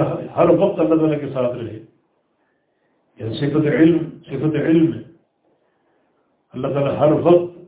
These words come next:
ہر شے کو جانتا ہے۔ صفت سمع ہے، ہر وقت سن رہا ہے۔ یہ نہیں کوئی وقت ایسا آتا ہے کہ اللہ نہیں سنتا۔ صفت بصر ہے، ہر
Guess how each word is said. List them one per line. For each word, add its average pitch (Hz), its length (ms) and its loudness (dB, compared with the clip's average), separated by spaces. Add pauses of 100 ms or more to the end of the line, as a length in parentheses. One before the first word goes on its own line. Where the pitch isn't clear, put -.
(180)
ہر 156 140 0
شے 143 280 -2
کو 139 80 -4
جانتا 123 400 -4
ہے۔ 120 120 -4
صفت 147 440 -6
سمع 175 220 2
ہے، 123 220 -4 (640)
ہر 160 100 2
وقت 160 320 2
سن 170 220 2
رہا 117 160 -6
ہے۔ - 40 -14 (1400)
یہ 147 120 4
نہیں 208 260 4
کوئی 185 180 6
وقت 170 220 2
ایسا 156 300 2
آتا 151 120 -2
ہے 147 40 -4
کہ 147 60 -6
اللہ 139 160 -6
نہیں 139 280 -6
سنتا۔ 117 260 -12 (540)
صفت 135 420 -6
بصر 175 320 4
ہے، - 40 -6 (100)
ہر 160 100 0